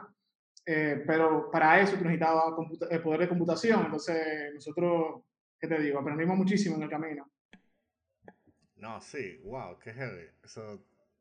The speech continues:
Speaker 2: eso en verdad está súper ápero. Eso me recuerda,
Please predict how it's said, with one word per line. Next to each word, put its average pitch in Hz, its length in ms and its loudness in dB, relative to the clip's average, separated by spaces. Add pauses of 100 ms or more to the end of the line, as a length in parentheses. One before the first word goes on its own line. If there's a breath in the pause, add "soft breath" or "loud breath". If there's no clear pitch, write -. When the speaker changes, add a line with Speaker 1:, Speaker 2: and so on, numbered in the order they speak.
(100)
Speaker 2:
eso 120 140 -14
en 120 80 -10
verdad 101 320 -10
está 95 240 -14
súper 104 320 -18
ápero. 95 380 -14 (360)
Eso - 140 -20
me 131 140 -6
recuerda, 123 800 -4